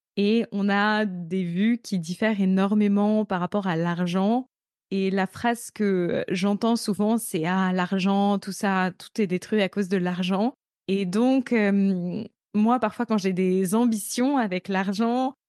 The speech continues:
enfin, voilà, on, on se met dans des, dans des conversations comme ça. Est-ce que l'argent peut aussi contribuer à une meilleure vision du monde ? Dans quelle mesure est-ce que l'argent n'est pas forcément mal ?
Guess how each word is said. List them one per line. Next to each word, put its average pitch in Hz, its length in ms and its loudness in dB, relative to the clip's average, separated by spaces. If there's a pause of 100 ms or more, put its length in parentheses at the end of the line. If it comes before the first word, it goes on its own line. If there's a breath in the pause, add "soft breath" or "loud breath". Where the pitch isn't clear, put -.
enfin, 190 160 2
voilà, 190 240 2
on, 208 220 2
on 220 220 4
se 214 160 -2
met 294 80 4
dans 254 120 4
des, 190 320 4
dans 196 160 0
des 185 340 0
conversations 247 560 0
comme 214 160 0
ça. 233 300 -4 (500)
Est-ce 208 180 -4
que 285 100 -2
l'argent 233 880 0 (240)
peut 240 240 0
aussi 240 540 -4
contribuer 214 800 0 (760)
à 208 360 0 (160)
une 185 180 4
meilleure 233 400 4
vision 214 480 2
du 208 160 0
monde ? 190 540 0 (420)
Dans 214 200 2
quelle 269 280 2
mesure 247 420 2
est-ce 208 260 -6
que 240 560 2 (280)
l'argent 208 640 2
n'est 208 140 2
pas 190 180 -2
forcément 190 580 -2
mal ? 185 680 2